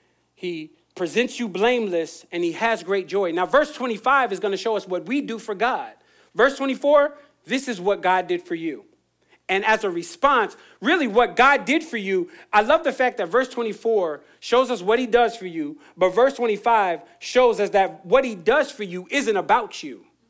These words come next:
It's about him. Why? Because look at verse twenty-five. It says,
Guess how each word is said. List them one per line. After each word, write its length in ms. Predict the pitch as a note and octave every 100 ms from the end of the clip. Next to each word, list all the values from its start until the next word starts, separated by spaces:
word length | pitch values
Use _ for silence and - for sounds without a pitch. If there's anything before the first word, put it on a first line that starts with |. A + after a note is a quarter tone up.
| _ _ _ -
It's 140 | F#3
about 380 | F3 F3+ B3 F3+
him. 300 | A#3+ G#3 C#3+
Why? 220 | F3 A#3
Because 300 | A3+ G#3 F#3+
look 100 | A3
at 60 | A3
verse 180 | G3 G3+
twenty-five. 680 | A3 G3 F#3 F#3 D3 B2 _ _ _ _ _ _ _ _ _
It 120 | D#3
says, 200 | - F3